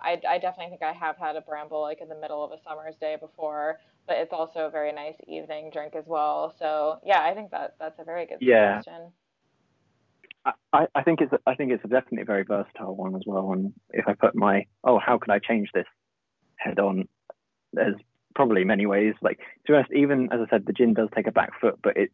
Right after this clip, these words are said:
Speaker 2: takes a back foot, but still kind of interchangeable with other ones. Like, um, recent, I think I actually have done two photos for Bramble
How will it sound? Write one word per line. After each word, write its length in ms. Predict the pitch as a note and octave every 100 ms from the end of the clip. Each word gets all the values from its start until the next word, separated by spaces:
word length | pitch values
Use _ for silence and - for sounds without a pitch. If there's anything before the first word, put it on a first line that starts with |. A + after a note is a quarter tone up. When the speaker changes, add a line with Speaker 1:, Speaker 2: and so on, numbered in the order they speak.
| _ -
Speaker 2:
takes 200 | B2 -
a 40 | G#2
back 180 | G#2+ - -
foot, 140 | G#2 _ -
but 120 | - _ _ _
still 320 | - G#2+ G2 G2
kind 200 | G#2+ F#2+
of 80 | F#2+ - _ _ _ -
interchangeable 1300 | A#2 - C3 A#2+ A#2 A#2 A2+ - - A2+ G2+ G2+ F#2+
with 140 | G2+
other 160 | G2+ G2
ones. 300 | F#2+ F#2+ F#2
Like, 180 | F2+ G#2
um, 320 | G2+ F#2+ G#2+ _ - - _ _ _ _ -
recent, 380 | A2+ - G#2+ -
I 120 | -
think 180 | C3+ A2+
I 140 | A2
actually 300 | A2 - G#2+ -
have 100 | -
done 200 | A2+ G2+ _ _ _ _ -
two 140 | B2+ B2+
photos 480 | A2+ G2+ A#2 G2 G2+
for 80 | G#2
Bramble 420 | G2+ G2 F#2